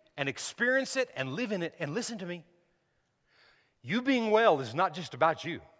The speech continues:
You being well is for everybody else, for people that come in, in, into your life and you, and crossed your path,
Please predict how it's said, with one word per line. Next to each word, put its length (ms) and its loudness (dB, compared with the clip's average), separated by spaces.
You 160 -6
being 240 -4
well 400 2
is 140 -10
for 120 -2
everybody 400 -4
else, 400 -14
for 140 -8
people 340 -2
that 120 -6
come 200 -2
in, 180 -6
in, 200 -6
into 260 -8
your 220 2
life 320 4
and 180 -10
you, 180 -10
and 160 -8
crossed 360 -2
your 100 0
path, 320 -2